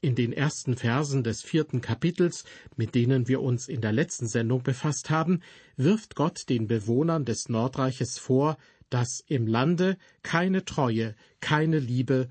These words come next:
und keine Erkenntnis Gottes zu finden ist. Das Volk hat sich weit von ihm entfernt. Die Israeliten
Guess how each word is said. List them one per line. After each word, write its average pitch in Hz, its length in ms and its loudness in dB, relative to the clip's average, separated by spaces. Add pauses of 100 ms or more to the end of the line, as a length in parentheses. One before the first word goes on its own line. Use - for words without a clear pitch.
(100)
und 151 240 0
keine 123 440 0
Erkenntnis 131 680 0
Gottes 127 420 -2
zu 127 120 0
finden 120 420 0
ist. - 440 -6 (640)
Das 131 220 2
Volk 214 360 2
hat 160 160 -2
sich 123 300 -4
weit 127 300 0
von 139 200 -2
ihm 123 400 0
entfernt. 139 720 -2 (500)
Die 135 120 2
Israeliten 127 680 0